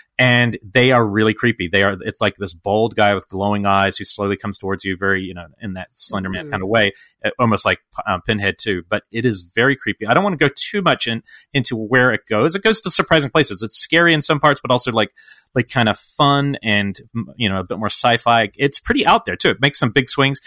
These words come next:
Speaker 1: There's a little bit with the relationship stuff that I know some people online having, struggling with. I didn't really like that stuff as much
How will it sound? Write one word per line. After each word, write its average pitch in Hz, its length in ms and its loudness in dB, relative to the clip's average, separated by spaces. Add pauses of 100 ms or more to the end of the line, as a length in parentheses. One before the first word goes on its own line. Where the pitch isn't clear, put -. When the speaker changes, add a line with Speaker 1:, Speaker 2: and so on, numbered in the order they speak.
(200)
Speaker 1:
There's 139 120 4
a 143 80 0
little 202 240 2
bit 202 160 2
with 165 120 -2
the 160 60 4
relationship 151 540 2
stuff - 240 0
that 135 60 4
I 123 80 4
know 120 100 2
some 120 200 -2
people 123 180 -2
online 120 240 2
having, 117 280 0
struggling 123 340 0
with. 117 160 0
I 135 40 -2
didn't 147 140 -2
really 120 200 2
like 107 360 0
that 151 200 2
stuff - 380 0
as 101 200 -2
much 113 400 -2